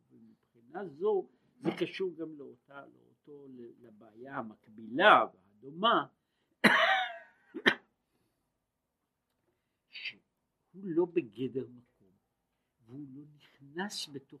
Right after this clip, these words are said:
מושגי המקום, כמו שהוא לא בגדר הזמן, ואיננו נכנס במושגי הזמן. הם מה שקוראים לזה בריאות שלו, כן? ולכן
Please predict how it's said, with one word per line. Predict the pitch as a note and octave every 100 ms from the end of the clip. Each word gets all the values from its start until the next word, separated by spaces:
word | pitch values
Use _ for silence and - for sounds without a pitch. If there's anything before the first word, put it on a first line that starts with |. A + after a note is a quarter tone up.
| _
מושגי | C#3+ _ C3 G#2+ A2
המקום, | G#2+ G2 _ _ _ _ _ _
כמו | B2 E3
שהוא | - F3 C3+
לא | D3+
בגדר | D#3 C#3 A#2+ C3+ D3 B2+
הזמן, | G#2+ G#2+ A#2 D#3+ D3 A2
ואיננו | G#2 G#2 G#2 B2+ C3 A#2
נכנס | _ A#2+ A2+ B2
במושגי | A#2 A2 - A#2 G2+ A#2
הזמן. | A2+ G#2 G2+ F#2+ F#2+ _ _ _ _ _ _ -
הם | F#3 A3+ F#3
מה | C3+
שקוראים | - A#2+ _ B2 D3+
לזה | C#3+ C3 A2+
בריאות | A#2+ D#3+ G3+ F#3+ F3
שלו, | - - G#2 F#2+ _ _ _ _ _ _ _ _ _
כן? | _ A#2+ _ _ _ _
ולכן | A2 F2+ -